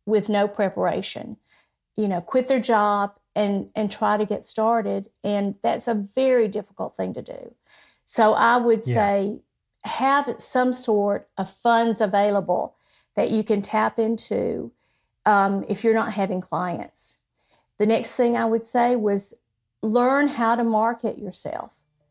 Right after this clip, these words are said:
Speaker 1: Um, that's probably the most important thing I can tell anybody, because my, one of my things I was
Speaker 2: Yeah.
Speaker 1: terrified about was that nobody would find me.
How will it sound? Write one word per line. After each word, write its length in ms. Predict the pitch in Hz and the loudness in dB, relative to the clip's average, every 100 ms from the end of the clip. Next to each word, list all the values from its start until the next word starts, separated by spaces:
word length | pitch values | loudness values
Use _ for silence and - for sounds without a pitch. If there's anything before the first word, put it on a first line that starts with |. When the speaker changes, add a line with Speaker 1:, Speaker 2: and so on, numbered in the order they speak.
| _ _ _ _ _ | _ _ _ _ _
Speaker 1:
Um, 280 | 180 180 190 | -2 -2 0
that's 240 | 226 247 - | 2 2 0
probably 560 | - 240 233 208 214 | 2 4 4 2 2
the 340 | 196 196 233 254 | 2 2 2 4
most 400 | 233 214 214 - | 2 0 -2 -4
important 540 | 208 - 208 202 - | -6 -4 -4 -4 -4
thing 180 | 202 190 | -4 -4
I 80 | 190 | -4
can 160 | - | -6
tell 240 | 202 196 - | -4 -2 -2
anybody, 680 | 233 262 254 147 156 - 233 - _ _ _ | 0 0 0 -4 -6 -6 -8 -12 _ _ _
because 300 | 240 247 240 | -2 0 2
my, 100 | 240 | 0
one 200 | - 269 | 2 0
of 60 | 349 | 2
my 140 | 247 | 0
things 340 | 226 240 240 233 | 0 0 0 0
I 60 | |
was 120 | 214 - | 0 -2
Speaker 2:
Yeah. 60 | |
Speaker 1:
terrified 340 | 262 294 - 196 | -4 -4 -2 -2
about 420 | 185 185 214 - | 0 -2 -2 -2
was 260 | 208 214 | -4 -4
that 180 | - - | -4 -2
nobody 360 | 220 226 254 254 | -2 0 -2 -2
would 200 | 254 247 | -4 -4
find 400 | 254 254 311 208 | -4 -4 -4 -6
me. 220 | - - | -8 -20